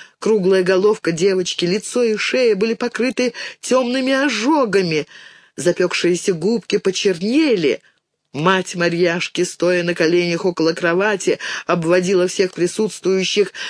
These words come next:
безумным взглядом и словно про себя повторяла одно и то же: "Цветочки, цветочки загорелись". Старичок-доктор что-то раскладывал на столе, вполголоса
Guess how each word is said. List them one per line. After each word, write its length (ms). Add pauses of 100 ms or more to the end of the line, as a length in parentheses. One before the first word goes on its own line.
безумным 840
взглядом 760 (280)
и 100
словно 480
про 160
себя 400
повторяла 680
одно 300
и 140
то 340
же: 180
"Цветочки, 880
цветочки 880
загорелись". 960 (680)
Старичок-доктор 1080
что-то 360
раскладывал 760
на 100
столе, 500
вполголоса 840